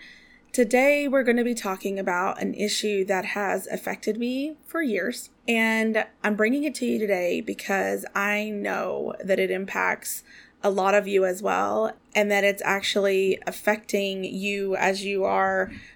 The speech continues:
trying to grow your business, and it's really a big issue as a mom entrepreneur as well, and that is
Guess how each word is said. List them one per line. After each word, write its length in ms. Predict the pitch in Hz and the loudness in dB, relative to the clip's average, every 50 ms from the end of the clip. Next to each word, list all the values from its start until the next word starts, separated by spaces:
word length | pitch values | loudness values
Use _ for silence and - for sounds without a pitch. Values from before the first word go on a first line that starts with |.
| - | -12
trying 300 | - - 269 262 277 285 | -6 -2 0 2 2 2
to 60 | 254 233 | 2 4
grow 140 | 233 220 | 6 6
your 180 | 208 214 202 202 | 6 6 4 4
business, 640 | 196 190 190 196 196 196 190 190 185 196 - - - | 2 2 0 0 -2 -2 -2 -2 -2 -4 -4 -6 -4
and 200 | - 196 202 196 | -2 -2 0 0
it's 220 | 202 190 - - 214 | -2 -4 -4 -2 2
really 360 | 233 247 262 262 262 254 226 | 4 6 6 6 4 4 4
a 100 | - 202 | 2 4
big 260 | 190 208 208 208 202 - | 4 6 4 4 4 2
issue 640 | - 202 202 - - 202 190 185 185 180 180 185 185 - - - - | -2 -2 -2 -2 -2 0 0 0 0 0 -2 -6 -8 -10 -18 -10 -4
as 120 | - 214 208 | -4 -2 0
a 40 | 202 | 0
mom 400 | 202 196 233 269 277 254 214 196 | 0 2 2 2 2 2 2 0
entrepreneur 540 | - - 196 - - - 196 190 190 190 185 | -2 -4 -4 -4 -6 -4 -4 -2 -2 -2 -2
as 200 | - - 196 196 | -2 -4 -4 -2
well, 380 | 196 196 185 170 - - - - - | 0 0 2 2 0 0 -2 -4 -4
and 280 | - 190 190 196 190 | -4 -4 -2 -2 0
that 300 | 202 196 226 262 262 - | 2 2 2 2 2 0
is 460 | 214 196 190 190 190 185 185 190 - | 0 0 2 2 0 -2 -2 -4 -8